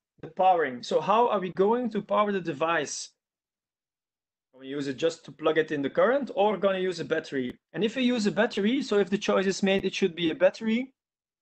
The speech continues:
will we use a rechargeable battery or not? Seems quite easy and say, "Okay, let's use a rechargeable battery."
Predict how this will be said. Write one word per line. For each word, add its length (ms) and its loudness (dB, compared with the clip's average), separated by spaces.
will 120 -20
we 60 -12
use 360 2
a 80 0
rechargeable 880 0
battery 480 0
or 180 4
not? 300 -4
Seems 280 -20
quite 320 4
easy 340 4
and 100 6
say, 220 4
"Okay, 240 4
let's 240 4
use 220 2
a 20 0
rechargeable 540 0
battery." 440 0